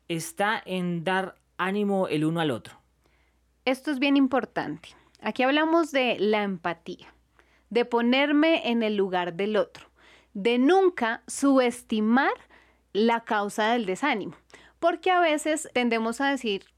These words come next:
Speaker 2: como, "No, no tienes la opción de estar triste, siempre tienes que estar feliz".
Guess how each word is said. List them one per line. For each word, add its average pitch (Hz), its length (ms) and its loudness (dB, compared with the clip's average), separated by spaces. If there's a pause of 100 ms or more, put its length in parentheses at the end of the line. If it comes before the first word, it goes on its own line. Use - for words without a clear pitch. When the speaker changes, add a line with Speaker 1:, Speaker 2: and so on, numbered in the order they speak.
(540)
Speaker 2:
como, 240 420 -4
"No, 208 340 0
no 269 140 2
tienes 330 520 -2
la 285 100 2
opción 190 300 -4
de 170 60 -4
estar 190 240 -6
triste, 208 400 -6
siempre 269 400 -8
tienes 202 280 -4
que - 60 -4
estar 180 240 -6
feliz". 196 460 -10